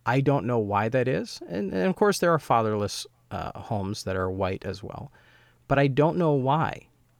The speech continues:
I don't know why it seems so prevalent in black families. But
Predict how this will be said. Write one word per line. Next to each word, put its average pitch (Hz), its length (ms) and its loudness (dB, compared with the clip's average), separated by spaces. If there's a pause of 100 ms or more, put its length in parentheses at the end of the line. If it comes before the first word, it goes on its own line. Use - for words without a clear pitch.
(140)
I 139 80 0
don't 143 220 2
know 143 80 4
why 123 240 4
it 135 140 0
seems - 280 -4
so 101 120 -2
prevalent 110 520 -4 (500)
in 104 480 -2
black 104 360 -4
families. - 580 -6 (640)
But 110 400 0